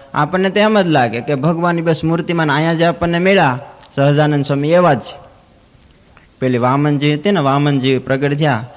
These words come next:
ત્યારે બ્રહ્માંડમાં પ્રગટ થયા ત્યારે અઢી ફૂટના, ત્રણ ફૂટના હતા. એના હાથમાં લાકડી એવડી જ હતી. આપણે આવ્યું હતું ને વાતોમાં કે પછી ઈ જ્યારે એણે વિરાટ રૂપ ધારણ કર્યું ત્યારે એના હાથની લાકડી પણ વધતી ગઈ.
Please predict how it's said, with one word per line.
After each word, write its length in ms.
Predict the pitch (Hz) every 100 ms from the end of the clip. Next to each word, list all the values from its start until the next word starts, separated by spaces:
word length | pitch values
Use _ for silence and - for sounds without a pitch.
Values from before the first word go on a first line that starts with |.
| - - -
ત્યારે 240 | 139 143
બ્રહ્માંડમાં 920 | 123 143 147 147 147 147 156 165 143
પ્રગટ 380 | 165 160 160 151
થયા 380 | 165 143 120 127
ત્યારે 200 | 135 139
અઢી 260 | 143 147 151
ફૂટના, 420 | 147 135 113 110
ત્રણ 340 | 113 135 147 143
ફૂટના 400 | 131 120 120 123
હતા. 220 | 107 92 - - - 139
એના 200 | 143 160
હાથમાં 320 | 170 165 160
લાકડી 320 | 160 156 160
એવડી 340 | 165 170 139
જ 40 | 113
હતી. 300 | 98 104 - _ _ _ _ -
આપણે 220 | 117 117
આવ્યું 220 | 120 147
હતું 140 | 156 180
ને 60 |
વાતોમાં 440 | 131 127 117 101 92 - _ _ _ _ _ _
કે 320 | 151 147 139
પછી 580 | 143 147 143 160 139 165
ઈ 80 | 170
જ્યારે 260 | 151 143 160
એણે 260 | 160 156
વિરાટ 520 | 123 113 127 156 156
રૂપ 140 | 165 156
ધારણ 360 | 143 156 160
કર્યું 220 | 151 175 160
ત્યારે 180 | 151
એના 160 | 143 117
હાથની 300 | 139 160 147
લાકડી 360 | 127 139 151 156
પણ 340 | 160 175 185 - - - _ 117
વધતી 400 | 147 151 147 117
ગઈ. 200 | 104